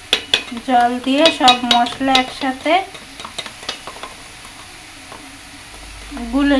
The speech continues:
নিব। জল দিয়ে সব মশলা গুলে নিছি, এখন এটা এর ভিতরে দিয়ে দিব।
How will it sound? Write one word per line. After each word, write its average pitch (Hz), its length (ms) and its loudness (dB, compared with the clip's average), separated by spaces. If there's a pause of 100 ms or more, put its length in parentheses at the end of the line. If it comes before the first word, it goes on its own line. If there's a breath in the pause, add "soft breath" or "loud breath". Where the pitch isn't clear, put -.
নিব। 208 160 -6 (4000)
জল 294 200 12 (120)
দিয়ে 311 160 12 (100)
সব 330 160 12 (140)
মশলা 302 380 6 (140)
গুলে 302 340 8
নিছি, 302 300 8 (140)
এখন 302 220 2 (160)
এটা 294 180 4 (140)
এর 277 160 2
ভিতরে 294 420 6 (2250)
দিয়ে 277 260 4
দিব। 202 140 -4